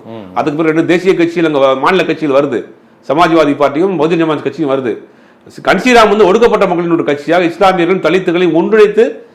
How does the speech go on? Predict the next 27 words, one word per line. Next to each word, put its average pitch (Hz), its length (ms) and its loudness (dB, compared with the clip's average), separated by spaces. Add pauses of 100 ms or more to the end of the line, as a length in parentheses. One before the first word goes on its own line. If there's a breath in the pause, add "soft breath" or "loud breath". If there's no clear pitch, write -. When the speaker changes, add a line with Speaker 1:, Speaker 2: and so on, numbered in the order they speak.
(180)
Speaker 2:
ஒரு 170 140 -2
கவர்மெண்ட்டை 170 420 2
ஃபார்ம் 160 220 -2
Speaker 1:
பாம் - 0 -
Speaker 2:
பண்றாரு, 165 400 2
Speaker 1:
ஸ்டப் 160 180 -8
இந்த 147 120 -8
மாதிரி 147 240 -6
கான்செப்ட்லாம் 139 300 -8
Speaker 2:
கொண்டு 202 260 4
Speaker 1:
வர்றாரு. 175 40 4
Speaker 2:
வர்றாரு. 123 360 0
அதற்கு 170 320 -2
பிறகு 196 240 4
அங்க 190 140 2
உள்ளே 202 320 2
போக 190 280 2
முடியல 170 140 2
பாஜக. 143 480 0 (220)
Speaker 1:
ம். 117 120 -12
Speaker 2:
பாஜக 190 320 0
உள்ள 180 240 0
போறதுக்கு 175 380 0
எடுத்துக்கிட்ட 160 360 0
ரெண்டே 170 140 -2
விஷயம் 165 320 -2
என்னன்னா, 196 160 -2